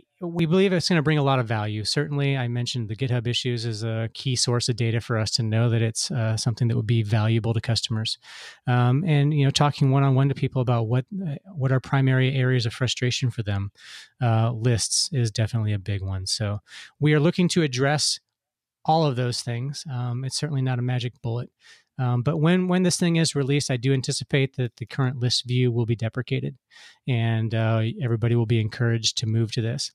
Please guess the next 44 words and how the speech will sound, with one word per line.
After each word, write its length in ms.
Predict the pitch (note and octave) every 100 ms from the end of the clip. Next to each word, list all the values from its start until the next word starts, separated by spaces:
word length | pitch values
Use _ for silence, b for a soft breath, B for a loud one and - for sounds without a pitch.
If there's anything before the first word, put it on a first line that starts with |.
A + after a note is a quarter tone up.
| -
Similarly 520 | - F#3 F3 E3 E3
with 160 | D3+
Shell, 400 | - D3 D3 F3 - B B -
you 80 | C3+
know, 80 |
we 120 | C3 C3
believe 340 | A#2+ B2+ C3
it 80 | B2+
is 180 | C3 -
providing 540 | - A#2+ A#2+ B2 B2+
a 100 | A#2
better 300 | G2+ A#2+ A#2+
experience 600 | A#2 - A2+ A2+ C3+ F#3
to 80 | -
people, 360 | - C#3+ G3 F#3 _ B B _
and, 480 | B2+ B2 A#2+ A#2 A#2
uh, 340 | A#2 A2+ A2+ G#2+
th-, 140 | B2 B2
they'll 160 | A#2
be 100 | A2
able 160 | A2+ A2+
to 320 | - A#2 A2 A2+
have 220 | B2+ G#2+
more 160 | A2+ A#2+
success 520 | - - C3 C#3 -
creating 600 | - B2+ B2 A#2+ G3 F#3+
cross-platform 600 | - B2 A#2 B2 A#2+ B2
applications 560 | A#2+ - C#3 C#3 C#3+ D3
with 160 | D3
it. 120 | D3+ - B B B -
So, 600 | - B2+ A2+ G#2+ A2 B2+
uh, 260 | A2 G#2+
we'll, 360 | A2 A2 A2+ A2+
we'll, 360 | B2+ A2 G#2+ G#2+ _ -
we 200 | E3+ C#3+
won't 260 | C3+ C3
deprecate, 500 | A#2+ C3+ A#2+ - A2+ - -
you 100 | G#2+
know, 160 | G2+ D3+
other 200 | A2 G2
things 360 | A2 G2+ F#2
with 160 | G2+ -
it, 120 | G#2
but, 200 | - G#2+